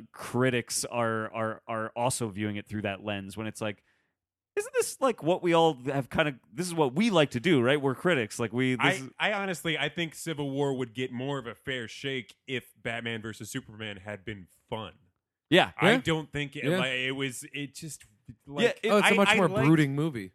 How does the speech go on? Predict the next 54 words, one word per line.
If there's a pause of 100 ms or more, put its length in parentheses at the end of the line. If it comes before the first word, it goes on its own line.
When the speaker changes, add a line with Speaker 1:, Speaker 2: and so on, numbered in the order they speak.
(200)
Speaker 3:
which
Speaker 2:
and,
Speaker 3:
is
Speaker 2:
and,
Speaker 3:
weird
Speaker 2:
no,
but
not
Speaker 3:
because
Speaker 2:
to
say
Speaker 3:
Civil
Speaker 2:
it,
Speaker 3:
War
is
Speaker 2:
it,
Speaker 3:
dark,
Speaker 2:
it's
Speaker 3:
but
Speaker 2:
not
Speaker 3:
it's
fun.
Speaker 2:
just,
it,
Speaker 1:
Yeah.
Speaker 2:
it,
like,
it's
trying
to
be,
you
know,
Nolan
level
brooding
and
stuff.
It's
trying
to
be
its
own
thing,
but
more
comic
booky,
but
it
just (100)
doesn't (160)
know